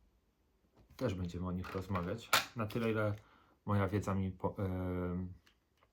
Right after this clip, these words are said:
pozwoli. Także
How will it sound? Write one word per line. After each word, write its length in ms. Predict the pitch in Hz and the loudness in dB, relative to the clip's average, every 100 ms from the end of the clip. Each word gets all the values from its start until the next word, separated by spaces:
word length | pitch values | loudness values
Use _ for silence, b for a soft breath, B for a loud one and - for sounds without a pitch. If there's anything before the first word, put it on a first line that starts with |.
| _ _ _ _ _ _ - - - _ _ _ | _ _ _ _ _ _ -10 -10 -10 _ _ _
pozwoli. 520 | - 107 92 95 139 170 _ _ _ - B B B B B B B B B B - - - - - | 0 2 4 2 2 -4 _ _ _ -20 B B B B B B B B B B -20 -2 -2 -2 -2
Także 560 | - 139 131 135 131 | 2 4 6 6 6